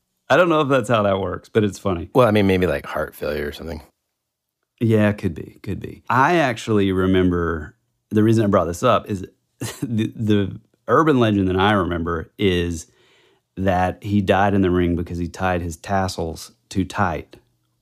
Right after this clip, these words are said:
Speaker 2: <laughs>
Speaker 1: on his arms, or his manager did.
Speaker 2: Now, please don't make fun of me, Tyler, and listeners.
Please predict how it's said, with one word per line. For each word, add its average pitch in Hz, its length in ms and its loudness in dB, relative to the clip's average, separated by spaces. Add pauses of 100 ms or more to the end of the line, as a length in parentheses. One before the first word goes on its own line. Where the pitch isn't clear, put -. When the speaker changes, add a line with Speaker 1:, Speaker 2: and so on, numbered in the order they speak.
(120)
Speaker 2:
<laughs> - 0 - (880)
Speaker 1:
on 95 120 2
his 87 140 0
arms, 87 380 0 (580)
or 127 140 6
his 110 120 4
manager 104 440 2
did. 65 300 -10
Speaker 2:
Now, 95 320 2 (320)
please 98 260 2
don't 85 160 0
make 87 160 0
fun 98 160 0
of 92 60 2
me, 82 300 0 (640)
Tyler, 82 360 0
and 87 260 -2
listeners. 82 460 -2